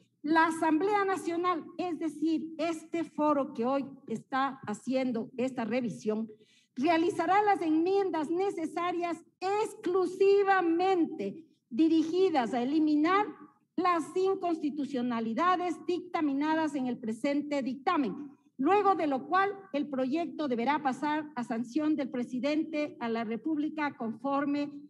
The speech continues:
al artículo ciento treinta y nueve de la Constitución".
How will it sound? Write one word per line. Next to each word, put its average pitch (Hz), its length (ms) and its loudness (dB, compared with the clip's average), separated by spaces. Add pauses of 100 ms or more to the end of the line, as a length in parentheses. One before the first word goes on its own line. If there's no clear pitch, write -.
(260)
al 247 140 -2
artículo 269 680 -2
ciento 262 500 -4
treinta 220 280 -6
y 214 40 -4
nueve 247 540 -2 (140)
de 240 120 0
la 240 540 -4
Constitución". 190 880 -6